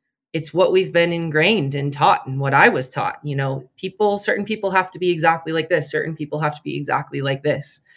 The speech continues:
And when I started to, like, really realize that when someone comments on my voice or I don't feel comfortable with my voice because I was told that I have to sound like this.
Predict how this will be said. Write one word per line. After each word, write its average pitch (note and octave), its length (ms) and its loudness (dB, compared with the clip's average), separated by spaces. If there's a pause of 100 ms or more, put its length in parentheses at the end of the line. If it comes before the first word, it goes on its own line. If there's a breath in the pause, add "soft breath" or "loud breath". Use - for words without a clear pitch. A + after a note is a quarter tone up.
(540 soft breath)
And E3 360 4 (360)
when F#3 320 2 (240)
I F3 240 8
started F#3 440 2
to, E3+ 160 0
like, D3 220 2
really E3 720 4
realize E3+ 540 4
that E3 220 0
when E3+ 160 -4
someone A#3 320 2
comments F#3+ 360 0
on E3 100 -2
my D3+ 180 0
voice D#3+ 440 0
or D#3 260 0 (320 loud breath)
I F#3+ 100 8
don't A3+ 220 4
feel G#3 160 0
comfortable F#3+ 340 -4
with D#3+ 80 -8
my D3+ 180 0
voice A#3 480 0 (340)
because F3+ 320 0 (180)
I F3 200 6
was F3+ 200 0
told F#3+ 360 2
that D#3+ 200 0
I E3 60 6
have E3+ 300 -2
to F3 80 -8
sound D#3+ 320 0
like D3 180 0
this. C#3 420 -4